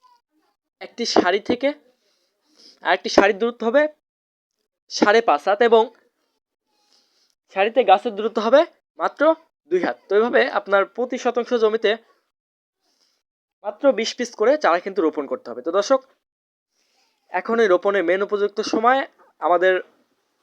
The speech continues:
বাসাটা হচ্ছে নাটোর জেলার বড়াইগ্রাম থানায় এটা অবস্থিত। আমরা দেশের সকল জেলা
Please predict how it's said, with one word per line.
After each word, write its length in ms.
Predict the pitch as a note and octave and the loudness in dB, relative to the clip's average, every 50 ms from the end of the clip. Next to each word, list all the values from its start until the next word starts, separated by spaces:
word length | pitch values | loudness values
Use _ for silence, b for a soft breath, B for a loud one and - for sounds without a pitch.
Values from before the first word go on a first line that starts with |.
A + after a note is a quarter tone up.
| _ _ _ - | _ _ _ -8
বাসাটা 320 | D3 C#3+ C#3+ - G3+ F3+ | -6 -6 -4 -4 -6 -8
হচ্ছে 320 | G3+ G3 - _ _ - A3 - | -10 -10 -12 _ _ -6 -4 -2
নাটোর 340 | F3 D#3+ F3 - - B3+ B3 | 0 0 0 2 0 0 0
জেলার 280 | F#3 A3+ A3 A3 G3+ - | 2 2 2 2 2 2
বড়াইগ্রাম 300 | D3+ D#3 E3+ F#3 F3 D3+ | 2 2 2 0 -2 -6
থানায় 220 | C#3+ D#3 C#3+ C#3 C3 | -10 -10 -10 -8 -6
এটা 100 | D3 D3+ | -6 -6
অবস্থিত। 260 | D#3+ E3+ - - - A#3 | -6 -6 -8 -10 -8 -8
আমরা 200 | G#3+ G3+ F#3+ E3+ | -4 -4 -4 -4
দেশের 280 | D3+ D#3 - - F#3 | -4 -6 -8 -8 -8
সকল 440 | F3 - - - A3+ A#3 B3+ A#3 F3+ | -8 -8 -8 -8 -6 -2 -2 -2 -2
জেলা 220 | D3 D3 E3 G#3 | 0 0 -2 -2